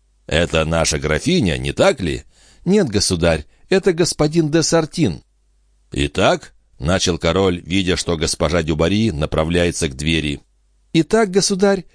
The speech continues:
я оставляю вас вдвоём, а сама займусь туалетом», ответила графиня. «А как же графиня Биарнская?» «Когда она приедет,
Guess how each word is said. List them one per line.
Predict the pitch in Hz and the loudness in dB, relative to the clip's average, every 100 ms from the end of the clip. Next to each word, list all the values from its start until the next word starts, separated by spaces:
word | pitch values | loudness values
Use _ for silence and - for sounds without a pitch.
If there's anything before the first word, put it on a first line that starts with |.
| _ | _
я | - 226 | 0 2
оставляю | 175 - 104 101 92 87 | 2 0 2 4 4 4
вас | 85 71 | 0 -2
вдвоём, | 76 78 80 165 214 - _ - | -2 0 4 4 2 -4 _ -6
а | 73 | -2
сама | - 98 139 196 | 0 2 2 2
займусь | 196 196 196 175 | 4 2 2 0
туалетом», | - 185 196 165 - 73 65 _ - | 2 2 4 2 0 -4 -8 _ -4
ответила | 73 - 87 85 80 | -2 0 0 0 -2
графиня. | 80 80 80 76 73 64 _ _ _ _ _ _ _ | -2 -2 -2 -2 -4 -6 _ _ _ _ _ _ _
«А | 73 | -2
как | 80 113 104 | 0 0 0
же | 90 | -2
графиня | 82 87 87 85 78 | -2 -2 0 -2 -2
Биарнская?» | 67 85 98 110 - 113 117 110 _ _ _ _ _ - | 0 2 2 0 0 2 2 -2 _ _ _ _ _ -4
«Когда | 117 110 131 | -2 2 2
она | 131 127 | 2 0
приедет, | 120 151 214 139 85 | 0 2 2 0 -4